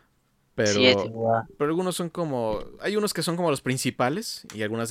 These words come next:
Speaker 2: Ajá.
Speaker 1: desviaciones dentro del mismo. Pero te digo, ya no son tan cambiantes. Hay como tres finales base que son, como dices, estos son los que te van a interesar. Y algunos cambian dependiendo como la, la decisión, por así decirlo.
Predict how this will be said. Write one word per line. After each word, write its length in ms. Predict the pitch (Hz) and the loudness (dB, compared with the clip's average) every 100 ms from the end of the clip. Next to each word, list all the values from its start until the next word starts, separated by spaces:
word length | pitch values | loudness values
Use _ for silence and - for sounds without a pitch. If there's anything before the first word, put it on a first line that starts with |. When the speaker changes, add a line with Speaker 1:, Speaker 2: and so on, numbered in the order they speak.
| 113 | -2
Speaker 2:
Ajá. 340 | 117 113 139 113 | 0 4 4 4
Speaker 1:
desviaciones 60 | |
dentro 280 | 110 98 98 | -4 -6 -6
del 180 | 95 92 | -4 -4
mismo. 280 | 92 85 - _ _ _ _ _ _ _ _ _ _ | -6 -8 -14 _ _ _ _ _ _ _ _ _ _
Pero 220 | 101 95 | -6 -6
te 80 | 90 | -4
digo, 100 | 92 | -4
ya 540 | 95 98 98 98 92 - _ | -2 0 0 0 -2 -6 _
no 200 | 107 104 | -8 -6
son 180 | 110 104 | -6 -6
tan 440 | 110 101 92 87 - _ _ _ _ _ | -6 -6 -6 -10 -16 _ _ _ _ _
cambiantes. 520 | 110 104 98 85 92 | -2 -2 -4 -4 -6
Hay 80 | 123 | -6
como 220 | 135 117 | -4 -4
tres 400 | 120 120 113 - | -2 -2 -2 -8
finales 520 | 139 120 113 113 101 | -2 0 2 0 -2
base 360 | 98 87 - - | -2 -2 -4 -10
que 100 | 92 | -12
son, 180 | 90 92 | -10 -12
como 140 | 92 | -12
dices, 220 | 87 - - | -12 -12 -6
estos 260 | 113 - 117 | -6 -6 -8
son 120 | 110 | -8
los 120 | 107 | -8
que 80 | 104 | -8
te 100 | 104 | -8
van 100 | 101 | -8
a 20 | |
interesar. 480 | 101 95 90 - - _ _ _ _ _ _ | -8 -6 -6 -8 -14 _ _ _ _ _ _
Y 80 | - | -8
algunos 380 | 98 107 107 104 | -6 -4 -6 -6
cambian 320 | 110 107 104 | -6 -6 -8
dependiendo 540 | 98 95 101 101 98 92 | -8 -8 -8 -8 -10 -12
como 240 | 76 73 | -12 -12
la, 240 | 62 50 - _ _ _ _ _ - - - - | -14 -16 -20 _ _ _ _ _ -20 -20 -20 -6
la 120 | 131 | -2
decisión, 560 | 131 127 143 - 104 85 _ _ _ _ _ | 0 -2 -4 -4 -4 -6 _ _ _ _ _
por 140 | 104 | -6
así 180 | 95 98 | -4 -4
decirlo. 380 | 90 - - | -6 -10 -16